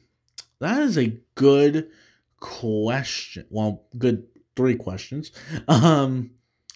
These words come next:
any Best Picture winners that I've been disappointed by? Uh, well,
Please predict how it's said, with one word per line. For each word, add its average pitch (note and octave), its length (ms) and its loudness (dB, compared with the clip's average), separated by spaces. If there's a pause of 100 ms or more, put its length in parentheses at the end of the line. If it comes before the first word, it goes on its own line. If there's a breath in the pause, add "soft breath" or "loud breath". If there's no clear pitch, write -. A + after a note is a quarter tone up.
(1080 soft breath)
any G3+ 220 -2
Best D#3+ 360 -2
Picture D#3 280 -2
winners C#3 240 -2
that C3 80 0
I've A#2+ 100 -2
been A#2+ 80 -2
disappointed A2 480 -6
by? F2 220 -12
Uh, D3 420 0
well, C3+ 500 -2